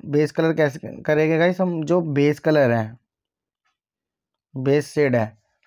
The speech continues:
इसमें हम कितना ऐड करेंगे? इसमें गाइस हम बेस कलर लेंगे थर्टी ग्राम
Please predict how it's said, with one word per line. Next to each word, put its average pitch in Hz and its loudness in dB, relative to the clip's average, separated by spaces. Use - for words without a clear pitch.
इसमें 160 -2
हम 160 0
कितना 165 2
ऐड 165 2
करेंगे? 160 2
इसमें 156 0
गाइस 170 2
हम 175 0
बेस 156 0
कलर 151 2
लेंगे 147 2
थर्टी 139 -2
ग्राम 151 0